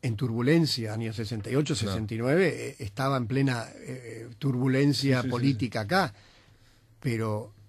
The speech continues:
Speaker 1: la turbulencia y las manifestaciones eran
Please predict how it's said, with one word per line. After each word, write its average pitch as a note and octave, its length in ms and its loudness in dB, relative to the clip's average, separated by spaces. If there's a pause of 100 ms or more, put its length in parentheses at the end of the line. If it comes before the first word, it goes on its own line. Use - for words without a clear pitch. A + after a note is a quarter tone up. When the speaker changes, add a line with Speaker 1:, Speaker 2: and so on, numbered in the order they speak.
(100)
Speaker 1:
la G2+ 140 -8
turbulencia A2+ 840 0
y A2 80 -2
las G#2+ 200 -2
manifestaciones A#2 1160 -4
eran A#2+ 460 -2